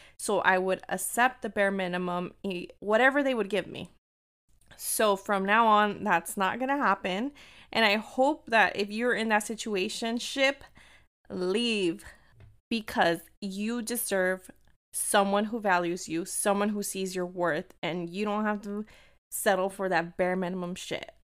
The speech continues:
okay? That's all I have for you guys today. Um, my sister is designing my shirts. I love them. I did a survey, um, about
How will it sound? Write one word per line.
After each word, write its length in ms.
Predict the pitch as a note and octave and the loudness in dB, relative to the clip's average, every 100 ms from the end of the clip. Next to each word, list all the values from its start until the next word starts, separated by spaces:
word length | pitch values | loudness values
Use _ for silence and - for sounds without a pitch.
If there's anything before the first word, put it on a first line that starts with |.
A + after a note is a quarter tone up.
| - | -4
okay? 540 | F3+ - F#3+ G#3 C#4 - _ _ - | -4 0 0 0 -4 -12 _ _ -2
That's 260 | G3+ G#3 - | -2 -2 4
all 260 | A#3 B3 | 8 8
I 140 | - A3 | 8 4
have 320 | A3 G3 G#3+ | 4 4 4
for 100 | A3+ | 0
you 120 | A#3+ | -2
guys 260 | A3+ A#3 - | 0 0 -2
today. 480 | A3+ G#3+ F#3+ G3+ - - - - | -2 2 2 0 -6 -18 -20 2
Um, 320 | G#3 G3+ F#3+ - _ - | 8 8 6 -2 _ 0
my 200 | G3+ B3 | 2 2
sister 360 | - C4 - | 0 -4 -2
is 120 | B3+ | -2
designing 380 | A3 G#3+ G3+ G#3 | -2 -2 0 0
my 120 | G#3 | -2
shirts. 400 | G#3 - F#3 F#3+ - | -2 -4 -4 -6 -4
I 280 | - F#3+ F#3+ | 2 2 0
love 420 | - F#3 F#3 G3 G#3 | -2 0 6 6 4
them. 300 | B3 D4+ E4 - _ | 0 0 -2 -10 _
I 360 | G3 G3 F#3+ F#3+ | 2 4 4 2
did 160 | G#3+ G#3 | 0 0
a 80 | |
survey, 640 | A#3 - A3 G#3+ G#3+ G#3 G#3 | 0 0 2 2 4 4 4
um, 360 | - F#3+ F#3+ - - | 4 2 2 -6 0
about 480 | F#3 F3 F3 E3+ | 4 8 8 4